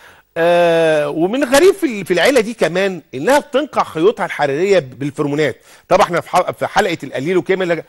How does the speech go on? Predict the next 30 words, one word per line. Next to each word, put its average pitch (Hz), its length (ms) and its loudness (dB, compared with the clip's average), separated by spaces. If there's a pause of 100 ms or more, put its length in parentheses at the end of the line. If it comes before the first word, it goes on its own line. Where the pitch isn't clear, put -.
(160)
كيميكال 180 400 0
اتكلمنا 156 440 -6
على 135 80 -4
الفرمونات 127 540 -4 (300)
والسكس 151 380 -2
فيرمون 147 580 -2
وكده، 165 340 2
يعني 147 220 0
في - 80 -14
حلقه، 147 500 -2
في - 120 -20
حلقه 175 220 4
قبل 156 140 2
كده. 156 280 -2 (1200)
بتنقع 240 440 2
خيوطها 208 400 2
في - 80 -4
الفرمونات، 143 600 -4 (160)
وده 233 580 2
بيسهل 165 960 -4
لها 240 260 4 (400)
الاتصال 185 760 2
بغيرها 170 540 2 (260)
والاتصال 180 580 2
من 156 160 -4
اجل 156 220 0
الميتنج 165 500 -2
او 131 140 0
التزاوج 151 500 0 (1160)
والاكسار. 202 580 4